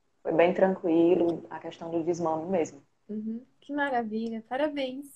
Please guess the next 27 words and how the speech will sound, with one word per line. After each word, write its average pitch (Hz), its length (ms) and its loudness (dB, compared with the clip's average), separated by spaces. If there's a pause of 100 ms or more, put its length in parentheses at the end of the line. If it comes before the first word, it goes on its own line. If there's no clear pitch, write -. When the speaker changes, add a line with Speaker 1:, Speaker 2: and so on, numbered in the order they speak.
(120)
Speaker 2:
Parabéns 240 400 -2
pela 240 180 -2
Speaker 1:
Obrigada. 190 380 6
Speaker 2:
amamentação 180 380 2
prolongada. 214 840 0 (760)
E 247 120 -6
quais 330 280 4
são 339 340 -2
agora 233 420 2
os 233 80 -10
seus 233 240 -2
desejos, 202 760 2
Vaniele? 196 600 -8
Você 196 340 -4
já 202 180 -6 (120)
tem 254 300 0
a 220 80 -4
clínica 220 800 -6
e 196 180 -4 (640)
parou 208 300 4
agora 196 300 0
na 185 120 -6
pandemia 196 680 -4
ou 208 140 4
vai 208 300 -2
iniciar? 214 800 -4 (1900)
Speaker 1:
Kátia, 196 540 8